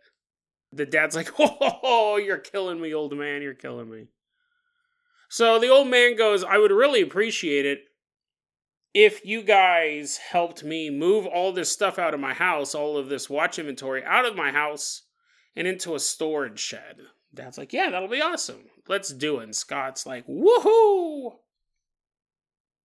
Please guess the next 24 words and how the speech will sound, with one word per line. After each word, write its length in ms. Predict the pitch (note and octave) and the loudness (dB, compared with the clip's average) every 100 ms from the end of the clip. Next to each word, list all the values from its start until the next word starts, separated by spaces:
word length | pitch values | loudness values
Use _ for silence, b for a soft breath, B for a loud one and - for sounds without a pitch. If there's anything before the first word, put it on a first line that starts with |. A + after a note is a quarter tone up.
| _ _ _ _ _ | _ _ _ _ _
So 180 | - D4 | -2 0
Scott's 340 | - F4 E4+ | 4 4 8
helping 260 | D#4 D4 G#3+ | 6 6 4
out, 320 | F#3 A3 - | 4 2 0
and 340 | G3 F#3 F3+ | -2 -2 -2
the 100 | F3+ | -4
dad's 300 | F3 E3+ E3 | 4 4 4
helping 280 | E3 D3+ D3 | 0 -4 -2
out, 260 | C#3+ D#3 E3+ | 0 0 -4
and 100 | D#3+ | -4
they're 120 | D3 | -4
helping 240 | D3+ D3 | -4 -8
this 160 | C#3+ D3 | -8 -6
old 140 | C#3+ | -4
man 200 | C#3+ C#3 | -4 -6
carry 240 | C3 C3+ B2+ | -6 -8 -6
stuff 240 | - B2 | -8 -8
around. 300 | B2+ D3 D#3 | -4 -4 -2
And 80 | C#3 | -4
at 80 | C3+ | -2
one 160 | G#3 | -4
point, 340 | B3+ A#3 F#3 F3 | -4 -4 -4 -6
Scott 480 | - - E3 F#3 | -10 -4 -2 -2
has 260 | F3 F3 D3 | -2 -2 -4